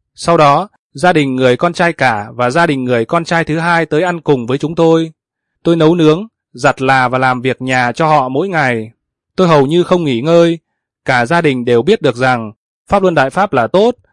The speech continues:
và họ rất ủng hộ việc tu luyện của tôi. Người vợ của anh con trai cả cũng đã học các bài công pháp và học Pháp cùng với tôi.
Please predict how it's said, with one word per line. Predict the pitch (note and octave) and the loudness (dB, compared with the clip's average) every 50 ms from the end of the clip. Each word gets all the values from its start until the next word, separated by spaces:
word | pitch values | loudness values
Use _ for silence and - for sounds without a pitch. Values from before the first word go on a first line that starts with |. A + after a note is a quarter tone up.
| _ _ _ _ | _ _ _ _
và | C#3 C3+ | -2 0
họ | C#3 C#3+ C3+ C3+ | 2 2 2 2
rất | C3 F3+ A3+ A3 | 0 -2 -2 0
ủng | F3+ D3 B2+ A#2+ | 0 -2 -2 0
hộ | A#2+ C3+ C#3+ C3+ C3+ C#3+ | 0 0 0 0 0 -2
việc | B2+ C#3 C3+ B2+ - _ | -2 -2 -2 -2 -2 _
tu | - F3+ E3+ | -2 0 2
luyện | D#3+ D#3 C#3+ D3 | 2 2 0 0
của | B2+ A2+ A2 | -2 -2 0
tôi. | - E3+ E3+ E3 E3 E3+ E3 - _ _ _ _ _ _ _ _ _ | 2 2 2 2 2 -2 -4 -8 _ _ _ _ _ _ _ _ _
Người | - C#3+ D3 D3 | 0 2 2 4
vợ | C3 D3 D#3 D3+ D3+ D3 | 4 4 4 4 2 0
của | - B2+ B2 | 0 0 0
anh | C3 E3+ F3+ | 0 0 -2
con | E3 F3+ F3+ E3+ | -2 -4 -2 0
trai | - F#3 F3 E3+ | 0 0 0 0
cả | - D3 C#3 B2+ A2+ G#2+ G#2 | 0 0 0 0 -2 -4 -4
cũng | - D#3+ F#3+ | -6 -4 -2
đã | F#3+ F#3+ | -2 0
học | F#3 E3+ C#3 - - | 0 0 -2 0 -2
các | F#3+ G#3+ - | -4 -2 0
bài | C#3 C3+ C3 A#2+ A#2 | 0 0 0 0 0
công | - E3+ F3 E3+ | -2 -2 -2 -2
pháp | - G3+ G#3+ A3+ A#3+ - _ _ _ _ _ _ | 0 0 0 0 -2 -6 _ _ _ _ _ _
và | C3+ C3+ | -2 0
học | C3+ C#3+ C3 - | 0 0 0 0
Pháp | - - G#3+ A#3 A3 - | -2 -2 -2 -2 -2 -2
cùng | - D3 C3+ B2+ A#2 | 0 0 0 0 -2
với | B2+ D3 | -2 -2
tôi. | - E3+ E3+ E3+ E3+ E3 F3 | 2 2 2 2 2 0 -2